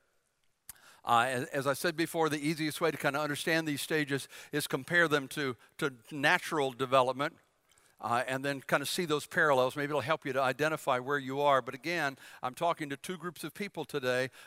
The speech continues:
I'm talking to people who are in the infant stage, and I'm challenge you,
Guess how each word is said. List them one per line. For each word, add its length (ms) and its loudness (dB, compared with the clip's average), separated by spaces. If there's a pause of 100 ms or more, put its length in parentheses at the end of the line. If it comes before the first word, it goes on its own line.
I'm 120 0
talking 380 0
to 80 -6
people 300 -8
who 180 0
are 260 4
in 260 0
the 160 -2
infant 400 -4
stage, 480 0 (240)
and 120 -2
I'm 100 0
challenge 480 2
you, 260 -4